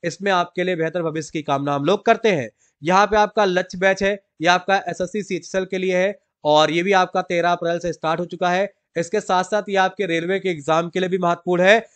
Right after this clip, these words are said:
तो आप इस बैच को भी ज्वाइन कर सकते हैं और अपनी तैयारी को बेहतर कर सकते हैं। एसएससी से संबंधित या रेलवे संबंधित बहुत सारे नोट्स आपको यहाँ पे प्रोवाइड किए जाते हैं, तो अगर आप जुड़ते हैं तो यहाँ पे आप सारे नोट्स प्राप्त कर सकते हैं और अपनी तैयारी को बेहतर कर सकते हैं।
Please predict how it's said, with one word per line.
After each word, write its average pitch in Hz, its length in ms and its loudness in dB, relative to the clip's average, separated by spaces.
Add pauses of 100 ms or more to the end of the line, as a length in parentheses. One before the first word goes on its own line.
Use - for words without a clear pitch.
(180)
तो 180 60 2
आप 190 280 4
इस 196 200 -2
बैच 185 220 4
को 196 120 -2
भी 185 80 0
ज्वाइन 170 260 4
कर 165 140 -4
सकते 160 300 -8
हैं 175 180 0
और 180 120 2
अपनी 160 200 -4
तैयारी 139 320 -2
को 180 160 -4
बेहतर 180 320 -2
कर 185 140 -2
सकते 175 280 -8
हैं। 160 180 -4 (380)
एसएससी 196 400 0
से 220 120 -2
संबंधित 185 540 0
या 190 120 2
रेलवे 165 320 2
संबंधित 160 520 -2 (280)
बहुत 180 340 4
सारे 208 260 4
नोट्स 190 380 0
आपको 165 260 2
यहाँ 165 140 2
पे 185 140 -4
प्रोवाइड 151 320 0
किए 170 140 -6
जाते 165 240 -2
हैं, 208 180 0 (260)
तो 165 60 4
अगर 175 180 2
आप 185 220 2
जुड़ते 160 300 2
हैं 170 220 2
तो 151 120 -6
यहाँ 160 240 -2
पे 170 120 -2
आप 147 180 0
सारे 151 280 0
नोट्स 147 240 -2
प्राप्त 147 340 -4
कर 180 80 -2
सकते 180 300 -8
हैं 208 200 2 (280)
और 165 100 0
अपनी 180 220 -2
तैयारी 156 360 2
को 185 140 -4
बेहतर 131 300 -6
कर 123 140 -8
सकते - 280 -18
हैं। 127 160 -14